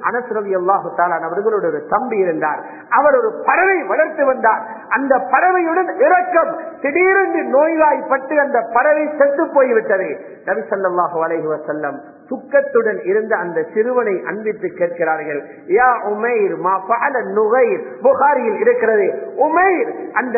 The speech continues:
நுகைர் என்ற பறவைக்கு என்ன ஆயிடுச்சு? பறவை வச்சு விளையாடிக்கிட்டு இருந்தீங்களே, என்ன நடந்துச்சு?" சிறுவனிடத்தில் இருந்த அந்த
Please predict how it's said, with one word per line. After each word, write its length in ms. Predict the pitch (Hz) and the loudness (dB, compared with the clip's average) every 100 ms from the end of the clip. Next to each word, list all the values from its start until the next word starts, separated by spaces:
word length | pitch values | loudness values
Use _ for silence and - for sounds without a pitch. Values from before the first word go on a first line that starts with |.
| 196 | 0
நுகைர் 500 | 214 247 294 294 277 | 0 4 2 2 0
என்ற 180 | 247 208 - | 2 0 2
பறவைக்கு 520 | 220 285 311 311 311 | 2 2 0 -2 0
என்ன 240 | 269 330 381 | 0 4 4
ஆயிடுச்சு? 420 | 330 294 311 269 190 - - - | 4 2 -2 -8 -8 -10 -8 -2
பறவை 360 | 294 330 330 302 | 0 2 2 0
வச்சு 260 | 294 294 262 | 0 0 0
விளையாடிக்கிட்டு 640 | 254 294 285 277 262 226 | 4 4 2 -2 -2 -2
இருந்தீங்களே, 420 | 226 220 214 202 - - | 0 0 0 -2 -4 -8
என்ன 320 | 247 381 403 320 | -4 0 2 2
நடந்துச்சு?" 580 | 240 302 285 277 233 165 - - - - | 2 0 0 -4 -4 -6 -6 -16 -20 -6
சிறுவனிடத்தில் 880 | 196 220 247 247 226 226 226 202 196 | -4 0 0 0 0 -2 0 -2 0
இருந்த 300 | 185 196 190 165 | -2 -2 -2 -4
அந்த 240 | 165 | -4